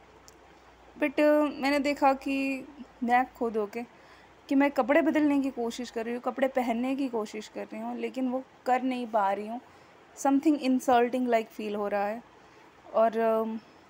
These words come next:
एक कुआं दिख रहा है और कुएं के अंदर जो है, लाल रंग का सांप दिख रहा है, जो कि राहु का प्रतीक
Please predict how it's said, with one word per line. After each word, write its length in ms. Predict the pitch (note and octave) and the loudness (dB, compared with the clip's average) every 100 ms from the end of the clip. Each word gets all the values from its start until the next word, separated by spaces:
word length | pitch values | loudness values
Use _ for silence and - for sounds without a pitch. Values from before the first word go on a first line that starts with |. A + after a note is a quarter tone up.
| - - - | -20 -20 -8
एक 120 | B3 - | -6 -4
कुआं 380 | - C4 C4 C#4+ | 0 2 4 4
दिख 200 | C4 - | 0 -2
रहा 100 | A#3 | 0
है 140 | A#3 B3 | 0 -2
और 160 | G#3+ | -4
कुएं 400 | - A#3+ B3 C4 | -6 -4 -2 -2
के 100 | B3 | -2
अंदर 280 | A3+ G#3 G#3+ | -4 -4 -8
जो 160 | G3 G#3 | -8 -8
है, 200 | A3 D#4 - - - - - - | -8 -10 -16 -20 -20 -20 -20 -6
लाल 360 | G#3+ G#3+ B3 C4 | 2 6 6 4
रंग 260 | A#3+ A3+ | 0 -2
का 100 | A3+ | -2
सांप 320 | A#3 A3+ G3 - | 0 0 0 -2
दिख 220 | G#3+ G#3+ | -8 -4
रहा 100 | G#3+ | -2
है, 80 | A3 | -2
जो 180 | G#3+ A3 | -2 -4
कि 160 | A3 | -2
राहु 480 | B3+ G#3 F#3 A3+ C4 | 0 2 2 2 2
का 160 | B3 B3 | 2 0
प्रतीक 400 | A#3 G#3 A3 | -2 -6 -6